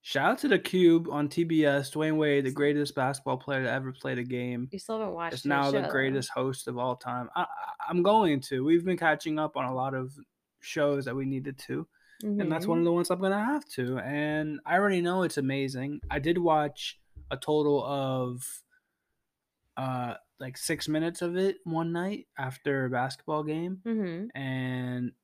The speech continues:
Speaker 1: he looked, he looked a little nervous, not gonna lie to you. I don't think
Speaker 2: Mm-hmm.
Speaker 1: he, I don't think he's in his comfort zone yet, but, you know.
Speaker 2: Right. Yeah, that makes sense.
Speaker 1: It'll, it, look, he's all-time legend. If you don't know who Dwayne Wade is, do yourself a favor. Just Google him.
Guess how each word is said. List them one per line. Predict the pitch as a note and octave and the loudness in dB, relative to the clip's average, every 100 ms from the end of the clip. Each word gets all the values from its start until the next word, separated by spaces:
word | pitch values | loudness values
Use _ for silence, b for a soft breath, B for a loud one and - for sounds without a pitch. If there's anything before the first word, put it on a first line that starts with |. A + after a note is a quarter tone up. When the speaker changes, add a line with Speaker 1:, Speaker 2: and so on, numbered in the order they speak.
| _ _ _ _ | _ _ _ _
Speaker 1:
he | F#3+ A3 | -2 0
looked, | D4+ D4+ | 0 0
he | B3+ | 0
looked | E4+ F4 | 2 2
a | C#4 | 4
little | G#3 D#3+ | 4 4
nervous, | C3+ C3 C#3+ F3 - | 2 2 0 -4 -4
not | G3+ | -4
gonna | E3+ C3+ | 0 0
lie | B2 A#2+ B2 | 0 0 -2
to | |
you. | C3 | 0
I | D3+ | 0
don't | - | -2
think | F3 D#3+ | -2 -2
Speaker 2:
Mm-hmm. | C#3+ D3 | -4 -6
Speaker 1:
he, | - | -6
I | |
don't | D#3 | -4
think | E3 | -4
he's | D#3+ D#3 | -2 0
in | |
his | C#3+ C3+ | -2 -2
comfort | D3 C#3 C#3+ | -4 -4 -4
zone | C3+ C3 C3 | -4 -2 -2
yet, | B2+ C3+ - - | -2 -4 -6 -4
but, | C3 | -2
you | F3+ | 0
know. | D#3 | 2
Speaker 2:
Right. | C#3 D3+ F3 F3 | 2 -2 -8 -10
Yeah, | E3+ D3+ C#3 | -6 -4 -4
that | E3+ E3 | -4 -6
makes | E3 - | -8 -10
sense. | C3+ C3+ G#3+ - | -10 -8 -10 -10
Speaker 1:
It'll, | C#3 C#3+ - - _ _ - | -4 -4 -4 -10 _ _ -6
it, | C4 - | -6 -2
look, | C3+ C#3+ - - | -2 -2 -6 -8
he's | G3 F#3+ D#3+ - - _ _ _ _ _ _ - | -2 -2 -4 -10 -18 _ _ _ _ _ _ -2
all-time | D#3+ D3 D3 C3+ | -2 0 -2 0
legend. | C3 B2+ B2+ B2+ | 0 -2 -2 -4
If | A#2+ D#3+ | -2 0
you | |
don't | D#3 | 2
know | D3 | 2
who | C#3 | 2
Dwayne | C#3 C3+ C3 | 0 0 0
Wade | B2+ B2+ | 0 0
is, | B2 B2 C3 - | -2 -4 -6 -6
do | C#3+ | -4
yourself | C3+ C3 B2+ - | -4 -2 -6 -6
a | - | -6
favor. | A#2+ A#2 A#2+ A#2+ C3 | -4 -2 -4 -4 -8
Just | - - | -18 -8
Google | - C3 B2+ B2+ | -2 0 2 0
him. | B2+ | -2